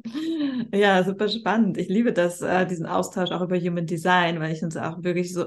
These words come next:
essentiell, dass wir wie mehr verstehen, dass jeder Einzelne da draußen mehr versteht, welche Energietyp, welche, wo die Energie hinfließt, wie man Entscheidungen trifft und so weiter. Es ist so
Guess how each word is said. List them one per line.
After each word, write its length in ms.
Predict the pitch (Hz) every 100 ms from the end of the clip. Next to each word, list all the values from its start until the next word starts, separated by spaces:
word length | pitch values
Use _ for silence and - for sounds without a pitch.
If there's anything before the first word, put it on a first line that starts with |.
| -
essentiell, 880 | - 196 220 196 - 208 185 185 196
dass 200 | 180 -
wir 160 | 180
wie 300 | 175 165 185 175
mehr 300 | 170 180 196
verstehen, 560 | 202 190 - 185 185
dass 180 | 185 185
jeder 360 | 170 202 196 175
Einzelne 420 | 175 185 180 175
da 160 | 170 165
draußen 320 | 160 165 180
mehr 180 | 175 185
versteht, 500 | 185 - 185 185 - - - - -
welche 420 | 185 185 185 196
Energietyp, 680 | - 170 165 208 202 - 196
welche, 320 | 170 170 170 170
wo 80 |
die 100 | 175
Energie 320 | 170 175 165 175
hinfließt, 680 | 196 208 196 190 185 185
wie 40 | 180
man 160 | 175
Entscheidungen 520 | 165 165 202 196 190 180
trifft 340 | - 180 175
und 120 | 185
so 80 | 185
weiter. 220 | 185 185
Es 100 | 170
ist 180 | 180 180
so 340 | 190 208 233